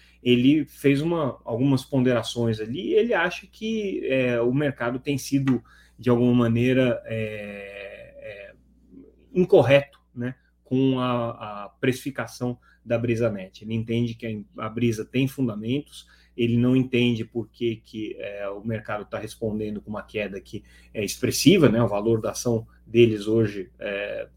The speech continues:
tá em três, mais ou menos três e meio, é, é, reais, três reais e cinquenta centavos, já chegou a valer, é, quatorze, é, reais no, no lançamento das ações da empresa.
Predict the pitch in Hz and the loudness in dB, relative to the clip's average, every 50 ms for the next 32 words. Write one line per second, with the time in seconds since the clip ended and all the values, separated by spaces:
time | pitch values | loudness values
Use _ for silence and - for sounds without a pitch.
0 | _ _ - 107 107 107 107 101 - 120 120 120 110 110 107 110 127 117 117 127 | _ _ -6 -4 -4 -2 -4 0 4 6 6 6 6 2 -2 -4 -2 0 2 2
1 | 131 120 110 113 113 110 110 - - 117 113 107 107 107 110 110 110 104 - - | 2 2 0 0 -2 -4 -4 -6 -6 -4 -4 -4 -4 -4 -4 -4 -4 -4 -6 -12
2 | - _ _ _ - 110 110 107 107 107 107 - - 110 107 107 104 104 101 - | -20 _ _ _ -10 -8 -8 -6 -6 -8 -8 -6 -6 -6 -6 -6 -6 -6 -6 -6
3 | - 101 101 98 - 110 110 107 110 127 143 135 - - 113 110 110 98 101 104 | -8 -8 -8 -8 -2 -2 0 0 2 2 2 2 0 -2 -4 -4 -4 -4 -4 -4
4 | 107 104 98 101 98 107 - - - 120 110 117 113 113 113 - 120 113 113 - | -6 -6 -8 -10 -12 -14 -12 -14 -12 -8 -4 -4 -4 -4 -4 -6 -6 -4 -2 0
5 | 127 139 139 139 - - - - - _ _ - 117 117 107 104 107 - - - | 0 0 -2 -2 -6 -16 -20 -20 -20 _ _ -4 0 2 2 2 0 -6 -14 -18
6 | - - - - 113 113 120 113 110 107 104 110 113 104 95 - _ _ - 110 | -18 -12 -8 -6 -2 2 2 2 2 0 -2 -2 -2 -4 -4 -8 _ _ -18 -16
7 | 107 101 107 - - - - _ - - - 110 - - - _ - - - - | -16 -14 -16 -18 -20 -20 -20 _ -20 -20 -20 -18 -18 -18 -18 _ -18 -18 -10 0
8 | - 131 156 151 135 120 104 92 - _ - 107 107 104 101 - - - 104 107 | 4 4 6 6 6 2 0 -2 -6 _ -14 -14 -12 -12 -12 -12 -12 -14 -12 -10
9 | 107 120 139 143 123 117 110 104 101 - 110 107 107 107 110 110 110 - 107 107 | -6 -2 0 0 0 0 -2 -4 -6 -8 -8 -8 -6 -6 -6 -6 -8 -8 -12 -10
10 | 110 110 101 - 110 110 101 104 104 - - 113 113 101 107 120 127 - - 127 | -12 -12 -12 -10 -8 -8 -8 -8 -10 -10 -8 -8 -8 -6 -6 -6 -6 -2 0 0
11 | 151 143 127 | 0 0 -2